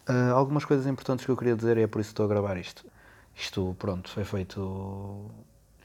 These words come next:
de repente, nem, nem estava à espera de lançar mesmo. Mas quero de-, dizer que o episódio de, com o Zé Carlos e o Ian começa excepcionalmente mal, mas vai melhorando com o tempo porque foi gravado sem nós sabermos que estava a ser gravado sequer.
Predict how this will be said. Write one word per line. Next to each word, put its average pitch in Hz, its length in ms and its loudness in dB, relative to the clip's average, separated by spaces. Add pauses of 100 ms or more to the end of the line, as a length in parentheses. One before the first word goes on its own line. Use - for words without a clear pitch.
(260)
de - 60 -14
repente, 127 400 4 (120)
nem, 107 220 -2
nem 104 240 -2
estava 101 240 0
à 101 40 0
espera 104 300 -2
de 104 60 0
lançar 107 500 2
mesmo. 107 300 -2 (480)
Mas 123 320 4
quero 123 200 4
de-, 120 300 2
dizer 117 320 4
que 120 140 -2
o 117 60 6
episódio 110 440 2
de, 107 80 -4
com 113 180 -4
o 107 40 0
Zé 107 160 2
Carlos 107 360 0
e 110 40 2
o 110 80 4
Ian 110 240 4 (580)
começa 107 500 0
excepcionalmente 107 840 2
mal, 110 320 0
mas 101 240 -2
vai 98 480 -2
melhorando 107 400 2
com 110 60 -12
o - 20 -20
tempo 117 260 -2
porque 107 160 -6
foi 110 140 2
gravado 101 420 2
sem 104 160 -2
nós 101 160 -2
sabermos 101 300 0
que - 60 -8
estava 98 180 -2
a - 20 -4
ser 107 140 -4
gravado 98 360 -2
sequer. 110 240 -4